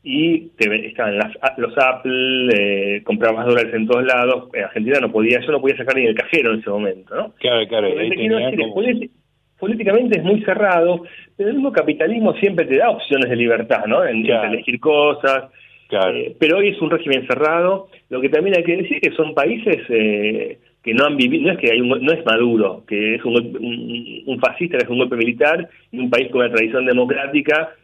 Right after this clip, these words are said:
Speaker 1: que era totalmente dominado bajo un dictador. Es un país que ha vivido, eh, de, en, digamos, todo tipo de, de absolutismos, eh, de guerras, de violencias, imperialismos,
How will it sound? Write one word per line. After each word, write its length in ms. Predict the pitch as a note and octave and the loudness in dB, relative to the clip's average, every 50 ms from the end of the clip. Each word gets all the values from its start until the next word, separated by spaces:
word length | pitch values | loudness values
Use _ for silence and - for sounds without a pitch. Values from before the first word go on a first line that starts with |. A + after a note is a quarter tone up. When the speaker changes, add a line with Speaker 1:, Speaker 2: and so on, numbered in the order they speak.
| _ _ _ | _ _ _
Speaker 1:
que 100 | - A#2+ | -2 0
era 260 | A#2+ B2+ B2+ C3 B2+ | 2 2 2 0 -2
totalmente 380 | B2+ A#2+ A#2+ A#2+ B2 B2 B2 | -2 -2 -2 0 0 0 2
dominado 500 | A#2+ A#2 A2+ A#2 A#2 B2 B2+ B2+ C3 C3 | 2 2 2 2 2 2 2 4 4 2
bajo 200 | B2 A#2 - - | 2 0 -2 -4
un 80 | A2 G#2+ | -4 -2
dictador. 540 | G#2+ G#2+ G#2+ G#2+ G2+ G2+ F#2+ F2+ F2+ - - _ - - - - - _ _ _ | -2 -2 0 0 0 0 0 -2 -4 -8 -14 _ -20 -20 -20 -20 -20 _ _ _
Es 180 | - C#3+ C#3 - | -10 -8 -4 -2
un 160 | G#3+ E3+ C#3+ | -2 -2 2
país 300 | - - - A3 A3 A3 | 2 2 2 2 0 -2
que 60 | - | -4
ha 20 | B2+ | -2
vivido, 680 | C3 B2 B2+ C#3+ D3+ D3+ C3+ A#2+ A2+ G#2 F#2+ F#2 - - _ - | 0 2 4 4 4 4 4 4 4 2 0 -2 -8 -14 _ -8
eh, 880 | A2 A2+ G#2 G#2 G#2 G2+ G2+ G#2 A2+ - B1 - - - - - - _ _ | -4 -4 -2 -2 -2 -4 -6 -6 -8 -8 -8 -10 -12 -14 -16 -18 -20 _ _
de, 440 | - G#2+ G2+ G2 G2 F#2 D#2+ E2 E2 - | -12 -10 -8 -8 -8 -10 -12 -16 -18 -14
en, 360 | A2+ A2 G#2+ G2+ G2 F#2+ E2+ - - - - _ | -10 -10 -10 -10 -10 -14 -20 -20 -20 -20 -20 _
digamos, 320 | - G#2 G#2 G2+ G2 - - - - _ _ | -16 -16 -16 -16 -18 -20 -20 -20 -20 _ _
todo 180 | - B2 A#2 A2 | -2 -2 -2 -2
tipo 300 | A#2+ B2 A#2+ A#2+ A#2 G#2 | -2 -4 -2 0 2 2
de, 260 | G#2 G2+ G2 G2 - - _ _ _ | 2 0 -2 -4 -8 -16 _ _ _
de 60 | - | -8
absolutismos, 1040 | G#2+ A2 - A#2 A#2 B2 B2+ - G3+ G3+ F#3+ F3+ E3 F3 F#3 G3+ G#3 G#3 - - - _ _ _ _ _ _ | -8 -4 -4 -2 0 0 0 2 2 2 2 2 0 0 0 0 0 -2 -6 -12 -20 _ _ _ _ _ _
eh, 200 | G#2 G2+ G2+ G2+ | -6 -6 -4 -4
de 80 | G2 G2+ | -4 -2
guerras, 720 | A2 D3 F3 F3+ F3+ E3+ D#3+ E3 D#3+ D#3+ E3+ E3 E3 - - | 0 0 2 2 0 0 0 0 0 0 0 -2 -6 -8 -8
de 80 | A2+ | -6
violencias, 640 | G#2+ A2+ A#2+ C3 D3 F3 F3 F3 F3 E3+ - A#2 - - | -4 0 0 2 4 4 2 2 0 -2 -4 -6 -8 -6
imperialismos, 960 | A2 A2 A2 A#2 A2+ A#2+ B2+ D3+ F#3 G3 F#3 F3 F3 F3 F3 F#3+ G#3 G#3+ - | -6 -2 -2 0 0 2 2 2 2 0 0 0 0 2 2 2 0 0 -4